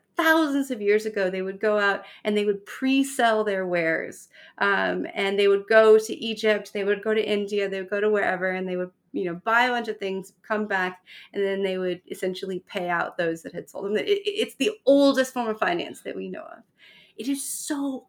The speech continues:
underutilized in impact investing. Trade, uh, finance is invoice factoring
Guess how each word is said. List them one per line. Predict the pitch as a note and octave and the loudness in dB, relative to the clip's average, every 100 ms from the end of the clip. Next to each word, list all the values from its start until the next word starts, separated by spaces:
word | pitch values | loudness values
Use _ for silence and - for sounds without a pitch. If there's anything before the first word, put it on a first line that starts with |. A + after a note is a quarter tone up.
| - | -2
underutilized | C4+ C#4 B3+ B3+ A#3+ B3 D4+ D4 B3 F3 - - - _ | 2 2 2 -4 -2 0 2 0 -2 -4 -6 -10 -18 _
in | A#3 | -6
impact | A3 A3 G#3+ G3 | -4 -4 -6 -6
investing. | G#3 G3 - - - A3 G#3+ _ - _ | -8 -6 -6 -10 -16 -16 -18 _ -20 _
Trade, | - - C4+ B3+ B3+ B3+ - _ | -10 2 2 2 -4 -10 -18 _
uh, | - A3 G#3+ | -8 -6 -4
finance | A3 G3+ F#3 F#3 | 0 0 0 -6
is | F3 - | -12 -6
invoice | A#3+ C4+ C4+ B3+ - | 4 4 4 -4 -2
factoring | A3+ A3 A3 - A3 A3 G#3+ | -2 -2 -4 -4 0 2 0